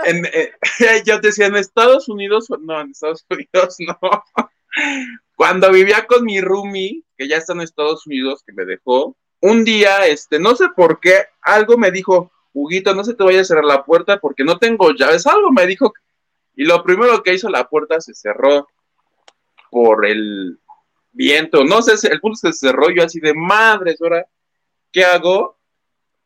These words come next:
Y buscando en YouTube llegué a un manual con una botella, la busqué, y te lo juro que funciona.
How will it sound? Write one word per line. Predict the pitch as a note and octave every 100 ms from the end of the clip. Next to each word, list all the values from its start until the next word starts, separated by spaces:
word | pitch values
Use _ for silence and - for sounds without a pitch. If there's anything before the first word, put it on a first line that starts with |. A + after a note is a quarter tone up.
| _ _
Y | F3
buscando | E3+ F3+ - A3 A3+ B3+
en | A#3
YouTube | A3+ A3 G#3+ G#3+ F3
llegué | D#3+ C#3+ D#3+ G#3 -
a | D3+
un | E3+ E3+
manual | D3 C3+ D3 F3+ B3 C#4+ _ _ _ _ _ _
con | C#3+ C#3+
una | F3 G3
botella, | C#3 B2 C#3+ C#3+ D3+ E3 F#3+
la | E3+ B2
busqué, | B2 B2+ - D3+ D#3+ F#3 E4 _ _ _ _ _ _ _ _
y | B2+
te | - D3+
lo | E3
juro | G3 A3+
que | G3
funciona. | C3+ B2+ C#3 D#3 C3